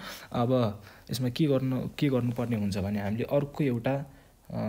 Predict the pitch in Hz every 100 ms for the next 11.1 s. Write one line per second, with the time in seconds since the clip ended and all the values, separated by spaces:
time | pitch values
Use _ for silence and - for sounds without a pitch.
0 | 107 - 101 107 107 107 107 104 101 98
1 | 107 101 95 95 120 107 101 131 151 -
2 | - - - - - - - - - -
3 | 127 151 - - - 101 92 98 101 90
4 | - - - - 107 107 - 139 139 139
5 | - 92 95 107 - 131 107 101 127 160
6 | - - - 101 104 120 123 156 175 -
7 | - - 107 98 - - 131 127 127 -
8 | - 131 127 120 127 127 127 110 107 143
9 | 180 - - - - - 110 - - -
10 | 104 104 87 - - - 101 95 131 160
11 | 214